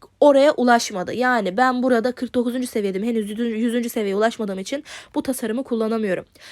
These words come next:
Bu şekilde kendinize, evinizi geliştirebilirsiniz ve bu klanda, e, klan içerisindeki force'unuzu, yani gücünüzü arttırabilirsiniz diyebilirim. Bu da farklı bir, e,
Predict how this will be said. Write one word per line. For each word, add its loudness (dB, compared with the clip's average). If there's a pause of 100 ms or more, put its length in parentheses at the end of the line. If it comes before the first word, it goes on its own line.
(180)
Bu 2
şekilde -2
kendinize, -2 (840)
evinizi 4 (340)
geliştirebilirsiniz 0
ve 6 (320)
bu 0
klanda, 2 (840)
e, -4 (120)
klan 4
içerisindeki 0
force'unuzu, 0
yani -2
gücünüzü 0
arttırabilirsiniz -2
diyebilirim. -2
Bu -2
da 0
farklı -4
bir, -4 (440)
e, -20